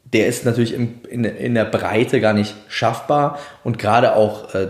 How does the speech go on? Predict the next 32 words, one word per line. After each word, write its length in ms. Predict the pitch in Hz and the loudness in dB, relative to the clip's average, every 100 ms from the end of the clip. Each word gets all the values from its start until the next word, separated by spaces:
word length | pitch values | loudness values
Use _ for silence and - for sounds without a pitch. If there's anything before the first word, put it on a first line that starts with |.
| - | -6
die 280 | 98 92 92 | -6 -6 -6
Politiker 500 | - 113 107 110 95 | -4 -2 -2 -4 -4
der 160 | 90 | -4
A 60 | 95 | -6
F 120 | - | -4
D 140 | 104 | -2
sind 180 | 101 104 | 0 -2
natürlich 300 | 104 107 104 | -4 -4 -4
auch 80 | 104 | -4
nicht 180 | 107 104 | -4 -2
am 120 | 101 | -4
Dialog 360 | 107 98 104 104 | -2 0 0 -4
interessiert, 840 | 104 - - - 131 151 165 165 - - - _ _ _ 139 | -8 -10 -12 -4 2 4 4 0 -12 -18 -20 _ _ _ -4
weil 420 | 107 104 117 117 - | 0 4 4 2 -4
es 200 | 113 104 | -6 -2
ihnen 240 | 110 110 | 0 2
genau 220 | 104 104 | 2 2
um 120 | - 120 | 0 -2
Spaltung 560 | - 95 117 120 107 | -4 0 0 2 -2
geht, 380 | 101 101 104 - | 0 -2 -2 -4
weil 100 | 95 | -6
sie 80 | 95 | -2
davon 300 | 101 104 98 | -2 0 -2
leben, 340 | 90 98 120 | -2 0 0
dass 180 | 107 - | -2 -4
sie, 160 | 101 92 | -6 -4
dass 200 | 92 - | -6 -6
sie 100 | 98 | -8
spalten, 540 | - 98 98 104 92 | -4 -2 -2 -2 -8
weil 140 | 92 92 | -6 -6
sie 100 | 95 | -2
da, 220 | 98 | 0